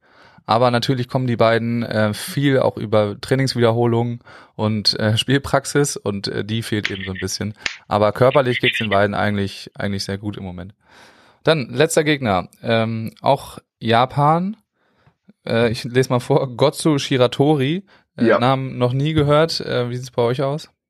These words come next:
Speaker 2: Ich hab gegen die mal gespielt in Thailand, äh, mit Erik Stadi zusammen. Mm,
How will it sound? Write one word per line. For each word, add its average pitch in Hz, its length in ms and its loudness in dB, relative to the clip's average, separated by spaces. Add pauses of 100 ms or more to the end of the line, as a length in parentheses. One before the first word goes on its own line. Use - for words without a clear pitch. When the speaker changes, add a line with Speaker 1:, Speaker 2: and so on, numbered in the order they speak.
Speaker 2:
Ich - 500 -4
hab 147 200 0
gegen 139 160 2
die 147 60 -2
mal 139 140 2
gespielt 175 560 -2
in - 100 -8
Thailand, 170 500 0 (920)
äh, 135 280 4
mit 131 180 -4
Erik 127 200 -2
Stadi 151 280 0
zusammen. - 480 -8 (960)
Mm, 131 400 0